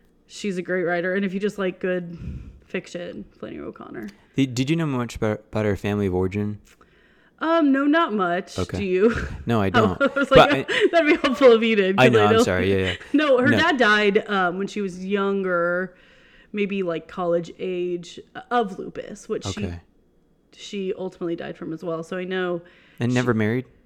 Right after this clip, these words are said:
Speaker 1: She never married, no. And she, like, was at, I believe she was doing some writing in the Northeast, and then her father died, and then she moved back home to
Speaker 2: Mm.
Speaker 1: Georgia and stayed with her mom till she passed away.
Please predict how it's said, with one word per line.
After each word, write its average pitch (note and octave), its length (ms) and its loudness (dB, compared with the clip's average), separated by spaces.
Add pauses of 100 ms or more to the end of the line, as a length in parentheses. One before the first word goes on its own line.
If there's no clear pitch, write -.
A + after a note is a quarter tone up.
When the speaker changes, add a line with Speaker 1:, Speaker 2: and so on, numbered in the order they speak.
(100)
Speaker 1:
She - 160 -4
never E4 200 0
married, A#3+ 340 0
no. A3+ 200 0
And A3 140 0
she, F4 320 0
like, D#4+ 240 -2
was B3 160 -2 (100)
at, C4 360 -6 (360)
I A#3 60 -12
believe C4 380 -4
she C#4 120 -6
was A3+ 420 -4 (140)
doing G#3+ 340 -4
some G3 280 -10
writing F#3+ 360 -6
in F#3 100 -4
the F3+ 60 -4
Northeast, G3 960 -6 (520)
and G3+ 160 -6
then G3 120 -4
her F#3+ 120 -6
father F3 360 -6
died, F3 360 -4
and F#3 100 -8
then F#3+ 80 -6
she G3 140 -10
moved F#3+ 260 -8
back E3+ 300 -6
home F#3 540 -6 (460)
to F3+ 360 -6
Speaker 2:
Mm. - 40 -8
Speaker 1:
Georgia F#3 420 -6
and F3 140 -6
stayed F3+ 200 -8
with E3+ 120 -12
her F3+ 100 -8
mom E3 400 -10
till E3 180 -12
she F3 140 -14
passed - 380 -20
away. - 460 -16